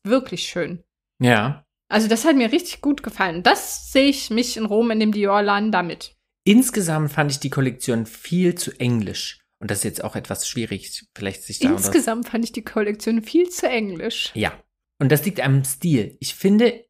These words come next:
Speaker 2: immer, wenn ich, das war auch bei der Herrenkollektion so, und ich hab so ein, so ein nettes Reel gemacht, ähm, wo man die Damen- und Herren-Looks, die so zusammengehören, was eigentlich ganz cool ist, dass es so eine Kombination der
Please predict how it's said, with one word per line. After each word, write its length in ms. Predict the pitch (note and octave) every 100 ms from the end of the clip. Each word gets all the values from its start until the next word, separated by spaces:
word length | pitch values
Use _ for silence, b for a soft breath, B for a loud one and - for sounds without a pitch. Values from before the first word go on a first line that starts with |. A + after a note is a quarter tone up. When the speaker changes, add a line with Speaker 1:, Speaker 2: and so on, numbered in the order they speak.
| _
Speaker 2:
immer, 380 | - G#3 C4 C#4
wenn 140 | F#3+ D3+
ich, 220 | C#3+ - _
das 140 | C3 B2
war 60 | C#3+
auch 80 |
bei 60 | C#3+
der 100 | B2
Herrenkollektion 640 | C3 C#3+ C3+ A2+ - B2
so, 260 | A#2+ D#3 - _ -
und 340 | B2 A2+ G#2+ - b _ _ _ -
ich 80 | C3
hab 60 | - - -
so 140 | - A#2+
ein, 280 | A#2 A2 G#2
so 100 | G#2+
ein 320 | G#2+ G#2+ -
nettes 420 | A#2 A#2 B2 A2+
Reel 180 | B2+ D3+
gemacht, 300 | C#3+ C#3+ - - b _ -
ähm, 240 | A#2 A2+
wo 80 | A#2+
man 160 | A#2+
die 420 | A2+ A2+ A#2 - _ -
Damen- 380 | A#2 C3+ F3+ -
und 120 | B2
Herren-Looks, 840 | G#2+ B2+ F3 C#3+ C3+ C#3+ - - -
die 240 | C3 C3
so 140 | C3
zusammengehören, 800 | B2+ A#2+ B2 F3 G3 C3+ C3+ F3+ D#3
was 320 | B2+ - -
eigentlich 340 | - C3+ C3+
ganz 200 | B2 A#2 -
cool 120 | F3
ist, 140 | D#3
dass 80 | B2
es 80 | B2+
so 80 | B2
eine 120 | A#2
Kombination 760 | B2 A#2+ G#2+ - C3+ D#3+ D3 -
der 140 | A2+